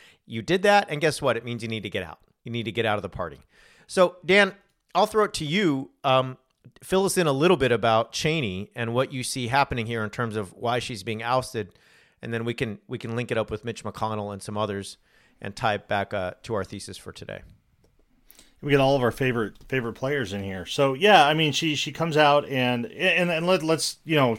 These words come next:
Speaker 2: there are lots of reasons why she's critical of Trump, and there are plenty who think that, you know, this is also a, a calculated political move on her side, that at some point in the future, this is gonna, you know, situate her well to have done this. Um,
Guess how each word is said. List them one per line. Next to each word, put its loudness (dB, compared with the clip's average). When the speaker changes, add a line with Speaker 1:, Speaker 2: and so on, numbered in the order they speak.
Speaker 2:
there 2
are 2
lots 4
of -2
reasons 0
why 2
she's -6
critical -2
of -6
Trump, -4
and -4
there -2
are -4
plenty -2
who -4
think -4
that, -4
you 0
know, 2
this -2
is -2
also 4
a, -2
a -6
calculated 0
political 0
move 0
on 0
her -2
side, -2
that -6
at -12
some 0
point -2
in -6
the -4
future, -4
this -8
is -8
gonna, -6
you -8
know, -6
situate -4
her -2
well -2
to -10
have -8
done -2
this. -8
Um, 6